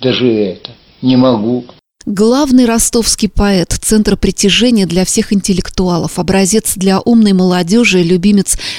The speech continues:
Speaker 2: неприступных и блестящих красавиц, так говорит о Леониде Григоряне Дмитрий Быков. И когда смотришь видеозаписи, сделанные Дмитрием Коваленко и Виталием Фёдоровым,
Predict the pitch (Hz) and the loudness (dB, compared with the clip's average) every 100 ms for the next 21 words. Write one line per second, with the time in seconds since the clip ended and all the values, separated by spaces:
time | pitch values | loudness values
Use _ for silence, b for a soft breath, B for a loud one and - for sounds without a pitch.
0 | B 214 - 214 - 262 226 196 196 208 | B 0 2 0 0 0 0 0 0 0
1 | 214 233 220 220 196 208 202 - 254 208 | 0 0 0 0 -2 -2 -2 -2 -2 -2
2 | - - B B - 214 165 185 175 185 | -2 -4 B B -4 -2 -2 -2 0 0
3 | 175 185 185 196 190 165 175 175 202 226 | 0 0 0 2 0 0 -2 0 2 2
4 | 269 254 B B B 180 196 202 - 190 | 2 0 B B B 0 2 2 2 2
5 | 190 175 175 - - B B 196 196 185 | 0 0 -4 -8 -12 B B -4 -2 -2
6 | - - 202 175 190 185 196 196 190 170 | 0 2 2 2 2 2 2 2 2 2
7 | 226 226 190 165 - 175 - 185 175 175 | 0 0 0 0 0 0 2 2 4 2
8 | 165 185 - 180 165 170 185 185 175 - | 2 0 2 0 0 0 0 2 2 0
9 | 151 - 175 175 190 - 254 220 185 170 | -2 0 0 2 0 2 0 2 2 0